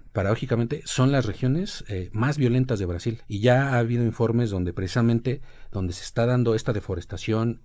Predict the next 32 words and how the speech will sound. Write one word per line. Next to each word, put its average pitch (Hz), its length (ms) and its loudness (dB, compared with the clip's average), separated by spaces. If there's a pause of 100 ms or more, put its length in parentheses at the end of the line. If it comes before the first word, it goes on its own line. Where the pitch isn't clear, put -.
(140)
estas 113 400 -2
luchas 120 500 0
entre 90 480 -6
hacendados 101 720 -2 (260)
con 85 180 -8
grupos 104 380 -2
ecologistas, 107 640 -6
con 82 160 -10
grupos 110 320 -4
indígenas, 104 640 -4 (440)
estas 113 280 -2
luchas 117 340 0
de, 87 400 -4
de 92 120 -2
las 87 180 -2
mineras, 113 440 0
que - 80 -12
también 101 320 -4
es 107 140 -4
otro 113 180 -4
factor - 500 -2
que 92 100 -6
no 95 80 -4
hay 98 80 -6
que 101 100 -6
dejar 92 200 -4
de 90 100 -6
lado, 104 200 -2
los 87 200 -6
min-, 87 300 -6
las 90 180 -6
mineras 104 480 -4